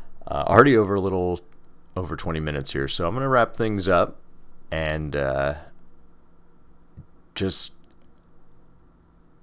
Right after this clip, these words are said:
I, I'm taking in a lot of things these days. Uh,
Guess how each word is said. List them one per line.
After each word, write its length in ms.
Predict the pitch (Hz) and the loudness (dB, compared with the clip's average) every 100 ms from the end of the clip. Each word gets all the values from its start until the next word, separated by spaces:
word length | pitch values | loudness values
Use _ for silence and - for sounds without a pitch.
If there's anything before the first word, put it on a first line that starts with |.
| - 98 | -6 -2
I, 180 | 107 101 98 - | 0 0 -2 -2
I'm 240 | 98 92 | 0 -2
taking 380 | - 151 165 143 | 0 0 2 0
in 220 | 131 117 | 0 2
a 80 | 85 | 2
lot 240 | 92 92 | 4 4
of 100 | 87 | 2
things 460 | - 71 69 52 - | -4 -6 -6 -10 -8
these 300 | 78 73 69 | -6 -6 -4
days. 500 | 67 69 69 - - - 69 | -4 -2 -4 -6 -8 -10 -8
Uh, 300 | 57 - | -6 -8